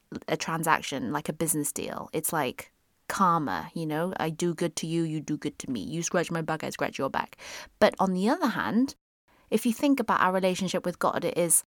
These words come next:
out of his grace and kindness, he gave us his son.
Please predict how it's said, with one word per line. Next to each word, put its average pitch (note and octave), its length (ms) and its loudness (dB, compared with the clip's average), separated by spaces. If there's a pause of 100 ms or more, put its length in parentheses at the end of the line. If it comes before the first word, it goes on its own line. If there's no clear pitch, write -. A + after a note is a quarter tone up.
(760)
out A3+ 260 10
of F#3 140 4
his F3 460 2 (420)
grace A3 840 8
and G3 180 2
kindness, - 1080 2
he - 180 -4
gave F#3+ 280 0
us D3 200 0
his E3 100 -4
son. - 440 -2